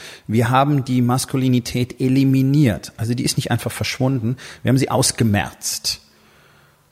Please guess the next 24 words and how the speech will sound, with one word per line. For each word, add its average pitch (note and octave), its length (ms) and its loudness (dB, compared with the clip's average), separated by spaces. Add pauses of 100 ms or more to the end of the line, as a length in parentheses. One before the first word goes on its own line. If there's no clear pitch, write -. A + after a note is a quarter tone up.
So, F2+ 320 -4 (500)
äh, F#2 300 0 (400)
wir A2+ 120 0
haben C3 100 2
den A#2 140 2
Frauen B2 320 2
das A2+ 100 0
Feld A#2+ 400 -2
überlassen. G#2 640 0 (420)
Da G#2 100 -4
gibt's - 360 0
so A#3+ 100 4
Spezialisten, D3 1040 2
so B2 180 0
Supermänner-Coaches, A#2+ 1300 0
die A2+ 120 0
reden C#3 260 2
die B2+ 80 2
ganze C3+ 280 0
Zeit B2+ 280 0
von B2 180 -2
einer A#2 200 0
toxischen - 680 -4
Femininität A2+ 1080 0